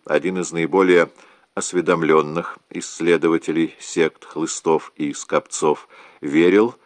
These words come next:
в достоверность подобных утверждений. Том шестой, страницы триста тринадцатая, триста восемнадцатая.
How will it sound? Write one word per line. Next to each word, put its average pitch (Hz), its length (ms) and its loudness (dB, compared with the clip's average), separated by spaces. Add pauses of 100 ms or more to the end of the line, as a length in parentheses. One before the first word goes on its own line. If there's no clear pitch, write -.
в 71 160 -8
достоверность 80 1000 -2 (240)
подобных 78 720 -2
утверждений. 65 840 -6 (400)
Том 73 220 -2
шестой, - 600 0
страницы 80 680 -6
триста 73 500 -6
тринадцатая, 71 800 -6
триста 69 560 -8
восемнадцатая. 69 880 -10